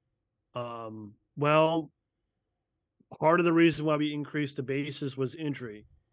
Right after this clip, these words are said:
The other part was to maybe entice more stealing, because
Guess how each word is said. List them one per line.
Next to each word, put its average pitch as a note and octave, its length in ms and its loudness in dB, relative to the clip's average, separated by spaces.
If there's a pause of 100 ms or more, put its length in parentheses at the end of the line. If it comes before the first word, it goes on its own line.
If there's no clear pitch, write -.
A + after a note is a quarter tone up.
(300)
The C3+ 120 0
other D#3 160 4
part D3+ 380 2
was C#3 320 -2
to C3 320 -2 (380)
maybe C#3+ 260 0
entice C#3 480 -2
more B2+ 160 -4
stealing, B2+ 440 -2
because A2 460 -10